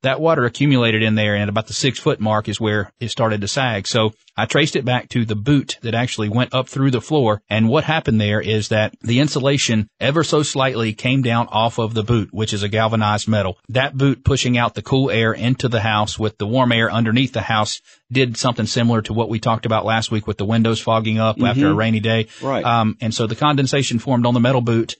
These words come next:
Speaker 1: and that condensation didn't drip on the ground. It dripped down in the insulation. Well, eventually the insulation was saturated.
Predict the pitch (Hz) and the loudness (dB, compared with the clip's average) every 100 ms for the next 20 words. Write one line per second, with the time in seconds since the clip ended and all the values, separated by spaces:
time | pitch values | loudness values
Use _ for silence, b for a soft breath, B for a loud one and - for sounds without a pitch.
0 | - 110 113 113 110 - 131 147 - 139 | -4 0 2 2 0 -4 -2 -2 0 2
1 | 123 139 139 127 110 104 - 147 127 131 | 2 2 0 2 0 0 -2 0 2 2
2 | 131 123 110 120 131 113 95 117 123 113 | 2 2 2 2 2 2 0 -2 -2 0
3 | 123 117 110 113 110 107 127 - 90 - | 0 2 0 -2 -2 -4 -4 -4 -8 -2
4 | 107 104 107 120 123 117 113 117 107 127 | -2 -2 -2 -2 0 0 0 0 0 0
5 | 131 135 - 143 135 127 113 113 117 | 0 -2 -2 -2 -2 0 0 0 -2